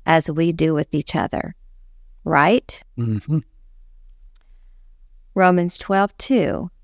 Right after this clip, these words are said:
Speaker 1: "Do not be conformed to this world, but be transformed by the renewal of your mind." Studying and meditating on the Word of God and communication with God is how we renew our minds.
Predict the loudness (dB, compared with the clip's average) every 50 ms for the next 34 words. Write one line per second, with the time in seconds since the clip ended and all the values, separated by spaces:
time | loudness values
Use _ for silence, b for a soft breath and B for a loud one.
0 | -20 -20 -20 -20 -20 -20 -20 -20 -20 _ -16 -4 0 2 4 4 6 4 4 2
1 | 2 0 0 0 2 2 2 2 2 2 2 4 6 6 6 4 4 2 0 0
2 | -2 0 0 -2 -2 -2 -6 -6 -4 -2 0 0 0 0 -2 -4 -4 -6 -8 -14
3 | -20 -20 -20 -20 -20 -20 -20 -20 -20 -16 -2 0 2 2 4 4 2 2 2 -2
4 | 0 2 4 4 4 4 2 -2 -6 -8 -4 -4 -2 -2 0 -2 -2 -4 -4 -6
5 | -8 -10 -12 -16 -20 _ _ -2 2 4 4 4 4 2 2 2 2 2 2 2
6 | 4 4 4 4 4 2 2 0 0 -2 -4 -2 -2 -2 -2 0 0 0 -2 -2
7 | -4 -6 -6 -8 -10 -10 -14 -20 _ -20 -20 -20 -20 -20 -20 -20 -20 -20 -20 -20
8 | -20 -20 -14 -10 -8 -8 -2 2 4 4 4 4 4 2 2 4 4 4 4 4
9 | 2 _ 0 0 2 2 4 4 4 4 4 2 0 2 0 2 2 4 4 4
10 | 4 4 4 4 2 2 0 2 0 2 2 0 -2 0 0 0 2 2 2 0
11 | -2 -2 -4 -4 -4 -4 -4 -4 -2 -2 2 4 4 4 4 2 0 0 0 0
12 | 2 2 2 2 0 2 2 0 -4 -2 -2 -2 0 0 -2 -2 -4 -6 -6 -8
13 | -4 0 0 2 2 2 2 0 0 0 0 0 2 2 2 0 0 0 -2 -2
14 | -4 -4 -2 -2 -2 -2 -2 -4 -4 -4 -6 -8 -10 -12 -14 -16